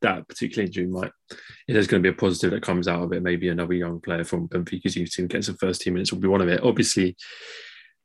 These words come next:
um, Rafa also went off injured, but the two most serious injuries came from Lucas Verissimo and,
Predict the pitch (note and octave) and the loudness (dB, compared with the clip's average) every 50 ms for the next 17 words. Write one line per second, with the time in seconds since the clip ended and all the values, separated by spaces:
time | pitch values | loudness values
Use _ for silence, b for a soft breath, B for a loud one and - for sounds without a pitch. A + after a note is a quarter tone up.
0 | _ - - C#3+ A#2 A#2 A2 G#2+ G#2 G#2 G#2 - _ - - - A2+ C3 C#3+ - | _ 0 4 6 8 8 8 8 6 4 2 -2 _ -12 -2 4 6 8 8 8
1 | - B2+ A#2 C#3+ C#3+ - - A2 A#2 G#2 G#2+ G2 - A#2+ B2 A2 A2+ G#2 - A2 | 8 8 8 8 8 8 6 4 2 2 2 -2 0 0 2 2 2 2 2 2
2 | G2 F#2 - _ _ - B2 A2 G#2 - - - - _ - A#2 - - - D3 | 2 2 0 _ _ 2 2 2 2 -2 -8 -16 -14 _ -8 -8 -4 2 6 8
3 | C3 A#2+ A2+ G2+ - - - B2 A#2 G#2+ G2+ F#2 F#2+ F2 F2+ F2+ - - F#2+ F2+ | 8 8 8 6 4 2 4 4 4 4 2 -2 -4 -4 -6 -6 -4 -2 -4 -2
4 | - G2 F#2 F#2+ F#2+ F#2 F2 - F#2+ - - - - - F#2 F#2+ F#2 - - F#2+ | -2 0 0 2 2 2 0 -2 -4 -6 -6 -8 -4 -2 0 0 0 0 -2 -2
5 | F2+ F2+ - F#2+ F2+ F2+ F2 E2+ E2+ | -2 -2 -2 -2 -2 -2 -2 -2 -4